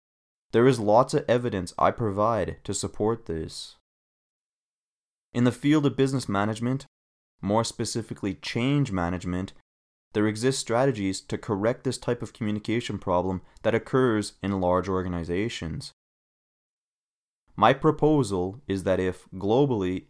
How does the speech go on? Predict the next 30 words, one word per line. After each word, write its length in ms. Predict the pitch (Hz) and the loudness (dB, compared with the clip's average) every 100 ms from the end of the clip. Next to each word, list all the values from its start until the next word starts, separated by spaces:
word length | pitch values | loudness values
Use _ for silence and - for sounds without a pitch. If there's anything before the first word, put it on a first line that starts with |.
| - | 2
everyone 500 | 113 123 127 123 113 | 4 4 0 0 -2
hears 460 | 113 117 95 85 - | -2 0 -2 -4 -6
one 320 | 95 117 117 | 0 0 0
single, 640 | - - 123 110 92 80 | -4 -2 -2 -2 -2 -4
fact-checked, 880 | - - 107 120 143 - 95 90 - - | -12 -2 2 2 2 -4 -2 -2 -4 -10
and 140 | 101 92 | -8 -2
unbiased 720 | 101 117 113 101 104 110 - | 0 0 0 2 2 0 -4
message 580 | 95 104 - 87 82 - _ | -6 -4 -4 -6 -6 -10 _
on 140 | 98 | -4
the 80 | 98 | -4
subject 460 | - - 107 110 113 | -2 -2 0 -2 -6
of 40 | |
sustainability, 920 | 104 101 98 92 80 117 117 90 87 - _ _ _ | -10 -8 -6 -6 -2 -2 0 0 -4 -8 _ _ _
it 100 | - 104 | -2 2
will 200 | 120 123 | 2 0
correct 500 | - 117 120 117 - | 0 2 2 0 -2
this 160 | 110 | -2
problem 640 | - - 113 113 107 92 90 | -2 0 4 4 4 -2 -4
of 220 | 87 87 | -10 -2
broken 360 | 95 92 95 | -2 -2 -6
communication. 960 | 90 92 87 80 90 95 104 - 82 78 - _ _ _ _ _ _ _ _ _ _ _ _ _ _ _ - | -6 -4 -4 -6 -4 -4 -6 -8 -10 -10 -14 _ _ _ _ _ _ _ _ _ _ _ _ _ _ _ 0
This 180 | 127 | 0
podcast 840 | 127 - 131 135 - 98 92 95 - | 0 2 4 4 2 0 2 -2 -4
is 160 | 104 101 | -4 -2
an 100 | 104 | -2
attempt 520 | 101 - 117 104 - - | -4 -4 -4 -4 -8 -16
to 80 | 98 | -2
deliver 400 | 104 98 95 95 | 2 2 0 0
that 220 | 95 90 | 0 -2
message. 560 | 98 117 - - - | -4 -6 -8 -10 -14